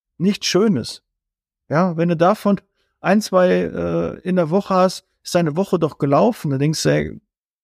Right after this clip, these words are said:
wofür mache ich das alles? Und da müssen wir aufpassen.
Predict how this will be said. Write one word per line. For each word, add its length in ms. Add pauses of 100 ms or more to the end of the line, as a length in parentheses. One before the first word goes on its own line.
(220)
wofür 220
mache 260
ich 120
das 180
alles? 460 (640)
Und 240
da 220
müssen 200
wir 120
aufpassen. 500